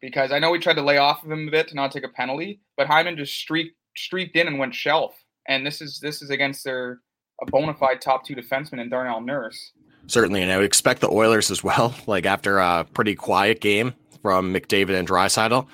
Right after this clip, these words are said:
Speaker 2: I would expect, uh, those two to be fired up tonight. So Toronto's gonna have to, uh, re-rack, reset, and be ready, because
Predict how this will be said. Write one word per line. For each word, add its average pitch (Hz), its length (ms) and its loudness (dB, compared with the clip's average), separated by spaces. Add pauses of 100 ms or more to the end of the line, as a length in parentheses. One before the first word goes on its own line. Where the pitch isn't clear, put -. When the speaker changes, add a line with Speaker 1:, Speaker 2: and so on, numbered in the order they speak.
(340)
Speaker 2:
I 101 60 0
would 104 100 4
expect, - 480 0
uh, 92 460 2 (160)
those 104 260 2
two 101 160 -2
to 92 80 -4
be 90 120 -4
fired 95 420 2
up - 120 -2
tonight. 87 360 -6
So 82 240 -4 (280)
Toronto's 113 340 4
gonna 104 160 2
have 98 240 0
to, 95 280 2
uh, 85 360 2 (300)
re-rack, 104 560 2
reset, 104 460 0
and 98 80 -4
be 98 120 0
ready, 104 280 2
because 98 400 0